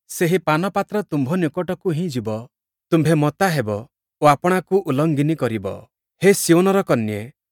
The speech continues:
ତୁମ୍ଭ ଅଧର୍ମର ଦଣ୍ଡ ସମ୍ପୂର୍ଣ୍ଣ ହୋଇଅଛି, ସେ ତୁମ୍ଭକୁ ବନ୍ଦିତ୍ୱ ସ୍ଥାନକୁ ଆଉ ନେଇଯିବେ ନାହିଁ। ହେ ଇଦୋମର କନ୍ୟେ, ସେ ତୁମ୍ଭ ଅଧର୍ମର ପ୍ରତିଫଳ ଦେବେ, ସେ ତୁମ୍ଭର ପାପ ସବୁ ଅନାବୃତ କରିବେ।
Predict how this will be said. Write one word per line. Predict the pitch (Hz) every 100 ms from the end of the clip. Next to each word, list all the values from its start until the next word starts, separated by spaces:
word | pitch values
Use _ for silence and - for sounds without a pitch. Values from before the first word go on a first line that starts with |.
| _ _
ତୁମ୍ଭ | 160 147 180
ଅଧର୍ମର | 160 147 180 202 202
ଦଣ୍ଡ | 190 190 196
ସମ୍ପୂର୍ଣ୍ଣ | - 143 131 180 180
ହୋଇଅଛି, | 147 131 107 - - 104 - _ -
ସେ | 190
ତୁମ୍ଭକୁ | 190 196 165 180 185
ବନ୍ଦିତ୍ୱ | 147 147 139 202 - 196
ସ୍ଥାନକୁ | - 180 190 202 214
ଆଉ | 143 147
ନେଇଯିବେ | 143 160 156 165 160
ନାହିଁ। | 107 98 104 131 _ _ _ -
ହେ | 147
ଇଦୋମର | 147 175 190 190
କନ୍ୟେ, | 185 120 107 107 120 - _ -
ସେ | 180
ତୁମ୍ଭ | 160 175 151 175
ଅଧର୍ମର | 165 135 151 190 190
ପ୍ରତିଫଳ | 190 185 - 165 190 180
ଦେବେ, | 120 101 107 131 _
ସେ | - 175
ତୁମ୍ଭର | - 165 139 160
ପାପ | 147 135 185
ସବୁ | - 170 180
ଅନାବୃତ | 143 131 143 127 117
କରିବେ। | 110 120 110 98 92